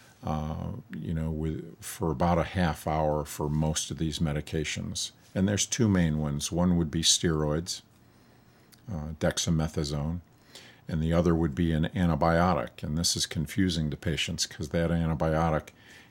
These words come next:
is actually toxic to the ear, and those are the aminoglycoside family, and the, the most common use is gentamicin.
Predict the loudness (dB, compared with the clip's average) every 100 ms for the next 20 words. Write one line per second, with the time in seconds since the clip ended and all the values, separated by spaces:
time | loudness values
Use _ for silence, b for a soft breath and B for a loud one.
0 | -6 -2 0 -2 -2 -4 -4 -6 -4 -2
1 | 0 -2 -4 -6 -4 -2 -2 -2 -4 -8
2 | b b b b b -4 -2 0 0 -2
3 | -2 0 2 2 0 -2 0 0 0 -2
4 | 0 0 -2 -6 -4 -2 -2 -2 -4 -4
5 | -4 -4 -6 -8 -2 -2 -2 -4 -2 -2
6 | -2 -2 -2 -2 -4 -4 -4 -4 -4 -4
7 | -4 -2 -2 -4